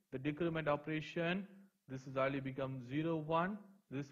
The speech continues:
value become one one zero six, one one zero six located here, this is the twenty-two. Again, we are going to check this is not equal to zero. That's why recomparison operation, double one zero six value is moved into the A L register, and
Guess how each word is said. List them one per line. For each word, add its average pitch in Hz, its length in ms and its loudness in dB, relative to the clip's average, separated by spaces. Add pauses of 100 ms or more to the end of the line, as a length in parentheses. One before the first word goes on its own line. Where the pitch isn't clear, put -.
value 135 260 2
become 135 260 -4
one 139 300 0
one 151 260 0
zero 147 320 0 (460)
six, 180 220 0 (220)
one 143 280 0
one 147 200 2
zero 147 220 0
six 143 280 -6
located 139 460 -2
here, 170 220 2
this 143 200 -2
is 131 80 -14
the 139 100 -2
twenty-two. 151 580 -2 (260)
Again, 180 400 2 (280)
we 147 80 2
are - 20 -4
going 147 240 0
to 143 80 -2
check 175 300 -2
this 123 220 -4
is - 160 -16
not 143 220 0
equal 151 220 -2
to 143 100 -2 (120)
zero. 170 340 2 (320)
That's 190 220 2
why 185 120 4
recomparison 160 760 0
operation, 165 640 0 (360)
double 151 220 6
one 160 220 0
zero 160 180 2
six 156 220 -6
value 147 300 4
is 147 120 -2
moved 160 220 2
into 143 180 0
the 147 320 0
A 170 40 2
L 170 100 0
register, 175 540 -2 (440)
and 123 400 2